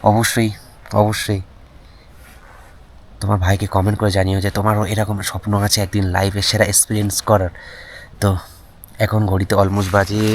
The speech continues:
তোমাদেরকে দেখাই, ঘড়িতে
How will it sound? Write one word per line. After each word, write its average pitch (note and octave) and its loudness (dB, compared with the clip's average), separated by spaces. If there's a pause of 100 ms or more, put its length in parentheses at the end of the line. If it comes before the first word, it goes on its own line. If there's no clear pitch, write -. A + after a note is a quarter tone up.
(440)
তোমাদেরকে F#2+ -2 (100)
দেখাই, F2+ 0 (1700)
ঘড়িতে G2 2